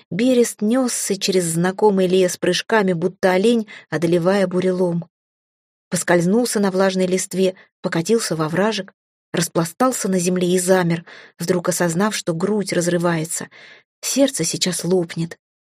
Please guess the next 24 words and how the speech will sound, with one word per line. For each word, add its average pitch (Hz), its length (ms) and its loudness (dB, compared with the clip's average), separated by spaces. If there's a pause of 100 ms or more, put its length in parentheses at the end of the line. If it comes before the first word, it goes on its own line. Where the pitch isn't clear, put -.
а 185 80 -4
поднять 180 400 0
голову 202 400 0
нет 185 240 -2
сил. 175 360 -4 (880)
Он 202 140 2
лежал 190 320 4
на 190 120 2
дне 185 220 2
оврага, 202 360 0
уткнувшись 190 640 -2
носом 185 380 0
во 185 120 4
влажный 180 360 0
мох, 226 360 0 (440)
щеку 226 380 0
царапал 196 500 0
жесткий 190 360 -4
брусничник. 190 840 -2 (580)
Сорочка 185 520 0
прилипла 185 480 0
к 180 120 -2
мокрой 180 320 0
спине, 202 540 -2